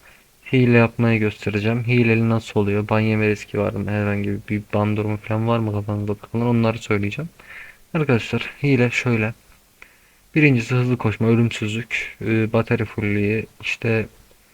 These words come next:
deadline, bu gün var ya, onu sınırsız yapma. İşte üç günden asla düşmüyor oyunda kadar bitirirseniz. Ekstra olarak da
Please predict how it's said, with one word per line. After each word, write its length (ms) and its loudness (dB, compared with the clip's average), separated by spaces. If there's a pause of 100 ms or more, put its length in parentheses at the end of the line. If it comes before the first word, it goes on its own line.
(760)
deadline, 800 2 (320)
bu 240 2
gün 240 4
var 160 4
ya, 240 0 (120)
onu 320 0 (160)
sınırsız 520 -4
yapma. 400 -2
İşte 240 -6
üç 260 -2
günden 380 0 (240)
asla 420 -2
düşmüyor 360 -2
oyunda 240 -2
kadar 280 -8
bitirirseniz. 560 -10 (640)
Ekstra 400 -2
olarak 500 0
da 160 -2